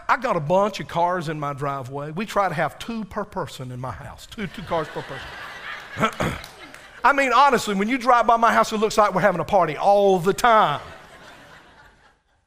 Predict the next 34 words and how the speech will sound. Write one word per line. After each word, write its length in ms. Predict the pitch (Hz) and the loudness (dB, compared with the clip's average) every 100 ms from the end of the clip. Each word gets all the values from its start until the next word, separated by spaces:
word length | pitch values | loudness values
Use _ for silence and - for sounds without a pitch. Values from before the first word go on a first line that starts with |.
| _ _ _ | _ _ _
I 80 | 165 | -10
don't 160 | 135 117 | -10 -12
need, 200 | 131 117 _ _ | -14 -16 _ _
I 60 | 135 | -16
don't 140 | 143 | -14
need 140 | 127 120 | -14 -16
a 60 | |
car 260 | 117 139 117 | -14 -14 -14
for 140 | - | -16
every 160 | 123 127 | -16 -18
person. 420 | - 135 - 170 _ _ _ _ _ _ - | -20 -20 -20 -20 _ _ _ _ _ _ -18
But 100 | 135 | -14
we 120 | 139 | -12
got 220 | 123 143 | -12 -14
a 40 | 170 | -16
car 260 | - 95 - | -18 -18 -16
for 120 | 143 | -16
every 180 | 139 170 | -14 -14
person 320 | 170 165 175 | -14 -16 -16
in 120 | 180 | -14
our 60 | 180 | -16
family 320 | 214 202 160 | -16 -18 -18
who 60 | 170 | -18
drives. 460 | 202 - 147 _ _ _ _ _ _ _ _ _ _ _ _ _ _ _ _ _ _ _ _ _ _ _ _ _ _ _ _ _ _ _ _ - | -20 -20 -20 _ _ _ _ _ _ _ _ _ _ _ _ _ _ _ _ _ _ _ _ _ _ _ _ _ _ _ _ _ _ _ _ -10
You 100 | 185 | -8
say, 200 | 202 185 | -6 -6
"Well, 200 | 165 170 | -6 -6
why, 240 | 220 233 156 | -8 -10 -12
why 180 | 202 | -10
do 260 | 220 175 165 - | -8 -8 -10 -12
some 220 | - 185 | -12 -10
people 260 | 185 175 | -12 -12
not 220 | 160 165 160 | -10 -10 -10
have 260 | 196 196 | -12 -12